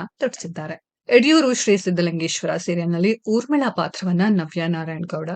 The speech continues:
ನಿರ್ವಹಿಸಿದ್ರು. ಕಳೆದ ವಿಧಾನಸಭಾ ಚುನಾವಣೆಯಲ್ಲಿ ಕೆ ಆರ್ ಪೇಟೆ ಕ್ಷೇತ್ರದಿಂದ ಚಂದನ್ ಗೌಡ ಸ್ಪರ್ಧಿಸಿದ್ದರು. ನವ್ಯ ನಾರಾಯಣ್ ಗೌಡ ಹಾಗೂ ಚಂದನ್ ಗೌಡ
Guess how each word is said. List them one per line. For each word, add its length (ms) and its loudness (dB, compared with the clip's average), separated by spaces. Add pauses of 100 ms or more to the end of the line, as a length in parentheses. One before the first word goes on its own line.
(100)
ನಿರ್ವಹಿಸಿದ್ರು. 680 -6 (180)
ಕಳೆದ 280 6
ವಿಧಾನಸಭಾ 680 4
ಚುನಾವಣೆಯಲ್ಲಿ 720 0
ಕೆ 180 0
ಆರ್ 200 2
ಪೇಟೆ 260 0
ಕ್ಷೇತ್ರದಿಂದ 460 0 (240)
ಚಂದನ್ 380 0
ಗೌಡ 300 -2
ಸ್ಪರ್ಧಿಸಿದ್ದರು. 840 -6 (380)
ನವ್ಯ 300 6
ನಾರಾಯಣ್ 420 6
ಗೌಡ 180 2
ಹಾಗೂ 360 2
ಚಂದನ್ 380 2
ಗೌಡ 200 -2